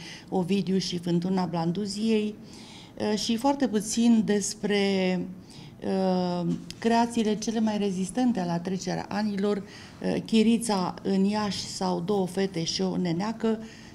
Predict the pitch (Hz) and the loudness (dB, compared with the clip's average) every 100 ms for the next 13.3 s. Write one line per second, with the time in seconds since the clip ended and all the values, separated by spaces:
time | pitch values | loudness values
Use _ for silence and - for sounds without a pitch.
0 | - 208 208 196 233 262 220 180 175 - | -2 0 2 4 6 6 4 2 0 -10
1 | - - - - 196 - 214 202 180 165 | -18 -20 -16 -4 -4 2 2 4 4 2
2 | 170 - - - 175 - - 208 208 220 | -4 -16 -10 -2 0 0 0 2 4 4
3 | 208 185 190 180 175 190 190 180 180 175 | 2 0 0 0 0 -2 0 0 0 -2
4 | 160 156 220 226 - 220 214 214 - - | -4 0 0 0 0 0 0 -2 -14 -6
5 | 214 220 202 190 202 196 175 180 208 220 | 2 4 4 4 4 2 0 0 2 0
6 | - 190 208 202 185 170 165 175 185 - | 0 2 2 2 0 0 0 0 0 0
7 | 175 180 185 180 185 165 165 160 143 - | -2 -2 -2 2 2 0 -2 -2 -6 -12
8 | - - - - - - - 240 277 240 | -18 -20 -20 -20 -20 -14 -6 0 2 2
9 | 185 185 - - - 226 208 - 233 214 | 0 -2 -8 -6 -2 0 -2 0 0 2
10 | 196 185 196 196 190 170 170 190 190 151 | 2 2 0 0 -2 -2 -2 -4 -2 0
11 | 202 202 185 175 190 196 185 185 170 160 | 0 -2 -2 -2 -2 0 -2 -2 -4 -2
12 | 160 180 180 - - - 165 160 - 156 | -2 -2 -2 -6 -16 -4 -2 0 -2 -4
13 | 156 - | -4 -8